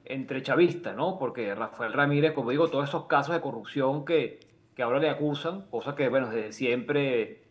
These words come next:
periodistas de investigación, medios independientes, la oposición, hacían los señalamientos, ellos siempre lo defendieron, pero resulta que, bueno, Maduro dice que es un bandido,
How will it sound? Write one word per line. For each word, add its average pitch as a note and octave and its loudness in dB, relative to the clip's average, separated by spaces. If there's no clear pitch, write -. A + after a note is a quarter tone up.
periodistas A#2+ -2
de D3 4
investigación, C3+ 4
medios C3 2
independientes, B2 2
la A#2 0
oposición, C#3 2
hacían C3+ 2
los D3+ 4
señalamientos, C3+ 0
ellos C3+ -2
siempre D3 0
lo C#3+ 2
defendieron, C3 -4
pero C3 2
resulta D3 0
que, D3 0
bueno, D3 0
Maduro C3 -4
dice D#3 -4
que D#3 -2
es C#3+ -2
un D3+ -2
bandido, D3 -2